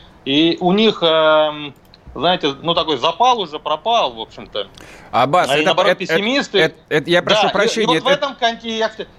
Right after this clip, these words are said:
Speaker 1: да, и, и, извините, я длинную
Speaker 2: Мгм.
Speaker 1: подводку делаю, но, а, значит, но речь о том, что в этой ситуации старые логики перестали работать. И Навальный действительно стал чрезвычайно опасным. Его критика теперь, а, ну, она, так сказать, в тему, да.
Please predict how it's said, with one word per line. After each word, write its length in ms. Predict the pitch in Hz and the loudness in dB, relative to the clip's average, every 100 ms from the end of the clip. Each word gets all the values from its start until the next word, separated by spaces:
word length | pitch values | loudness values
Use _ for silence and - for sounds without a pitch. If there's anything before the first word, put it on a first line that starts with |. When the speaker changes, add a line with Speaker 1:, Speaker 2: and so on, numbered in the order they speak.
| - | -4
Speaker 1:
да, 260 | 160 214 | 2 2
и, 80 | 151 | 0
и, 260 | 185 202 202 | -4 -6 -4
извините, 280 | 226 247 196 | -6 -2 0
я 100 | 185 | 0
длинную 300 | 202 139 170 | 0 0 2
Speaker 2:
Мгм. 80 | |
Speaker 1:
подводку 340 | 190 233 269 208 | 2 0 -4 -2
делаю, 300 | 185 170 165 | -2 -2 -2
но, 220 | 170 160 - - - | -2 -2 -6 -20 -2
а, 460 | 151 160 165 165 | 0 2 2 0
значит, 340 | 156 185 202 185 | -4 -8 -10 -6
но 360 | 202 214 185 - | 0 0 0 -6
речь 240 | - 240 220 | -4 -4 -2
о 80 | 202 | -2
том, 260 | 254 262 | -2 -4
что 200 | - 196 | -2 -4
в 100 | 165 | 2
этой 340 | 254 294 277 202 | 2 2 0 -10
ситуации 580 | 214 208 196 170 165 | -8 0 0 0 -4
старые 360 | 143 214 220 208 | -4 0 2 0
логики 360 | 196 208 190 175 | 0 0 -2 -6
перестали 520 | 185 180 - 226 185 | -4 0 2 2 2
работать. 580 | 175 180 214 190 110 - - - - | -2 -4 -4 -4 -6 -12 -20 -20 -8
И 360 | 175 208 202 - - | 0 2 2 0 -2
Навальный 480 | 165 180 233 240 | -2 2 0 -2
действительно 600 | 180 190 - 226 233 220 | -8 -10 -8 -8 -6 -6
стал 240 | 208 214 190 | -2 0 0
чрезвычайно 580 | 190 185 185 196 185 180 | -2 -4 -2 0 2 0
опасным. 360 | 185 175 156 - | 0 -4 -6 -6
Его 320 | 196 247 220 | 0 2 2
критика 540 | - 214 262 233 - | 0 -4 -4 -6 -8
теперь, 420 | - 170 220 214 - - - | -8 -4 0 0 0 -18 -4
а, 360 | 165 170 170 165 | 0 2 2 -2
ну, 180 | 208 | -4
она, 220 | 208 190 196 | -4 -2 -6
так 140 | 185 | -8
сказать, 260 | - 185 - | -8 -8 -8
в 100 | - | -8
тему, 460 | 226 240 220 147 | -2 2 2 0
да. 340 | 123 170 190 | 0 0 0